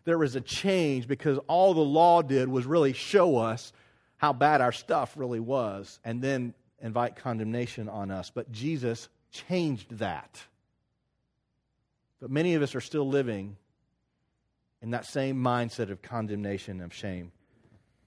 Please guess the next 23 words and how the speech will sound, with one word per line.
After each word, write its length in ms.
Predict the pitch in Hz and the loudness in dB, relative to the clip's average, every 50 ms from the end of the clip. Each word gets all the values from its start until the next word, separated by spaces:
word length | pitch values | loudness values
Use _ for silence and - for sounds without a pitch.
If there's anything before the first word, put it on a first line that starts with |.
| _ _ | _ _
and 160 | - 101 92 87 | -10 -10 -8 -10
of 120 | 82 87 | -10 -8
guilt. 320 | 92 95 85 78 - - _ - _ _ _ _ _ _ _ _ _ _ _ _ _ 131 | -8 -8 -8 -8 -10 -16 _ -20 _ _ _ _ _ _ _ _ _ _ _ _ _ -2
Verse 180 | 139 135 - | -2 0 2
nineteen, 460 | 156 147 147 143 - 165 151 135 123 | 2 2 2 2 0 -2 0 0 0
"For 160 | - - 151 143 | 0 2 2 2
as 100 | 139 131 | 2 4
by 180 | 151 151 147 | 4 4 4
the 80 | 143 143 | 4 4
one 280 | 147 165 185 196 196 | 4 4 2 2 4
man's 240 | 190 185 180 165 143 | 2 2 2 2 0
disobedience 640 | 170 170 - 175 156 143 151 165 165 160 160 151 151 | 0 0 2 2 2 4 4 4 4 4 2 -2 0
the 100 | - 143 | -2 0
many 280 | 139 147 160 165 170 160 | 0 2 2 2 2 2
were 160 | 151 147 139 | 2 2 2
made 200 | 139 135 135 127 | 2 0 0 -2
sinners, 460 | - - 170 156 139 131 131 127 - | -2 0 0 2 2 0 -2 -2 -2
so 80 | 156 147 | 0 2
by 160 | 139 139 139 | 4 4 4
the 80 | 143 | 4
one 240 | 139 143 156 160 165 | 2 2 2 2 2
man's 260 | 160 151 147 143 139 | 2 0 0 2 2
obedience 1040 | 143 135 127 113 117 165 185 202 170 160 131 120 127 - - - - - - - - | 0 0 0 -2 -2 -2 0 0 0 -2 0 -2 -2 -4 -8 -12 -12 -12 -14 -16 -20